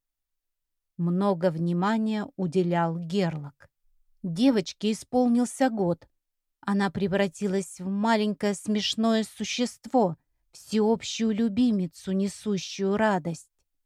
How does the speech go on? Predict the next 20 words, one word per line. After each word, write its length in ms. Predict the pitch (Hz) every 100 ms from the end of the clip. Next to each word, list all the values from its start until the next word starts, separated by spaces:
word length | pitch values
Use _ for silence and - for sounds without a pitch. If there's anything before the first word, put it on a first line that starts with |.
| _ _ _ _ _ _ _ _ -
И 80 |
явно 600 | 185 170 196 247 226 220 220
отличала 760 | - 208 202 - 247 220 180
из 140 | 175 -
всех 460 | - - 214 190 190
Бруно. 640 | 185 254 226 175 156 147 _ _ _ _ _ _ _ _ _ _ _ _
Возможно, 720 | 180 214 202 214 285 262 233
это 240 | 254 254 240
была 280 | 240 240 254
подсознательная 1120 | 233 226 240 233 233 262 262 220 220 226 226
тяга 420 | - 277 196 185
видеть 380 | 175 208 214 -
в 80 |
ком-то 440 | - 226 214 220 220
отца, 380 | 220 - 269 202
которого 520 | 185 - 190 180 185
она 200 | 185 185
никогда 480 | 190 190 190 190 196
не 240 | 202 220
имела. 480 | 233 214 170 160